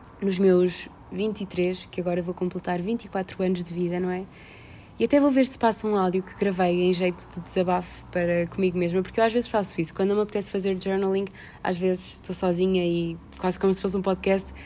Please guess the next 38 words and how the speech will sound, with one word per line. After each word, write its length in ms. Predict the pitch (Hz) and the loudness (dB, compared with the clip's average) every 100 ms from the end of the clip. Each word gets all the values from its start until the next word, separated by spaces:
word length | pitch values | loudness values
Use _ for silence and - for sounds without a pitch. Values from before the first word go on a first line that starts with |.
| - - - | -16 -10 2
gravo 360 | 196 190 185 | 6 6 4
um 120 | 190 | 2
áudio 280 | 185 185 185 | 2 2 2
a 20 | |
dizer 140 | 175 185 | 2 0
como 160 | 190 | 0
é 60 | 185 | -2
que 80 | 185 | -2
me 60 | 180 | -6
sinto 500 | - 170 175 185 175 | -4 -4 -4 -4 -4
e 240 | 165 160 | -4 -6
pode 240 | - 175 | -4 -4
fazer 180 | - 180 | -2 -2
sentido 320 | 185 185 180 | 0 0 0
incluí-lo 400 | 175 175 170 170 | -2 -2 -4 -2
aqui. 340 | 175 - 185 196 - - - - - - - - | -2 -4 -6 -6 -10 -14 -16 -16 -18 -18 -14 -4
Mas 760 | 220 220 220 220 220 - - - - - | 2 4 4 2 0 -6 -10 -10 -10 -2
não 100 | 208 | -2
sei 120 | 208 | 0
se 80 | 208 | 0
vou 80 | 208 | 0
incluir 220 | 202 196 | 2 4
ou 100 | 190 | 4
não, 120 | 175 180 | 2 0
portanto 560 | - 170 170 170 165 - - - - - | -2 -2 -2 -2 -4 -8 -18 -20 -16 -10
vou 240 | 170 185 | -2 0
dizer 240 | 180 185 180 | 2 2 2
algumas 300 | 180 185 180 | 2 0 -2
coisas 300 | 175 175 - | -6 -6 -8
que, 340 | - 165 175 - | -8 -6 -6 -10
que 80 | - | -4
estive 180 | 262 285 | -2 2
a 40 | |
pensar 480 | 262 202 185 180 185 - - - - - - - - | 0 2 4 4 2 -6 -20 -20 -20 -20 -20 -20 -10
e 600 | 214 214 214 214 214 214 - - - - - - - - - | -6 -4 -2 -2 -4 -6 -12 -20 -20 -20 -20 -20 -20 -20 -12
dei 180 | - 226 | 0 0
por 160 | 240 247 | 2 2
mim 400 | 220 226 247 | 2 2 0